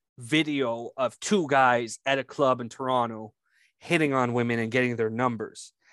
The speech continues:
And they would decide by the end of the show who was the better pickup artist and who was the worst, right? And you win,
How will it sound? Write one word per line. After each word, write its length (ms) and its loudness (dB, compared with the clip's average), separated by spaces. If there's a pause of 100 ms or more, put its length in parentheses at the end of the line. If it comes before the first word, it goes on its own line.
(360)
And 340 4
they 140 6
would 160 2
decide 460 2
by 140 4
the 140 -4
end 140 -6
of 80 -6
the 60 -10
show 460 4
who 260 -4
was 200 -4
the 60 -8
better 260 2
pickup 300 -2
artist 460 0
and 100 -14
who 80 -8
was 180 -12 (200)
the 80 -4
worst, 420 -12
right? 240 2
And 260 -8
you 80 -8
win, 420 -2